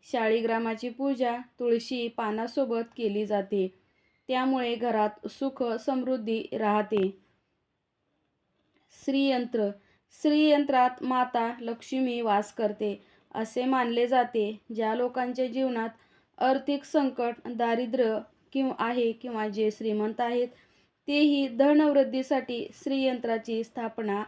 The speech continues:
आपल्या घरामध्ये करू शकतात. श्रीयंत्राची पूजा करू शकतात.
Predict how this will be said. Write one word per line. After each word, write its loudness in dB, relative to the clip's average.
आपल्या 0
घरामध्ये 2
करू 2
शकतात. -2
श्रीयंत्राची -2
पूजा -2
करू 0
शकतात. -2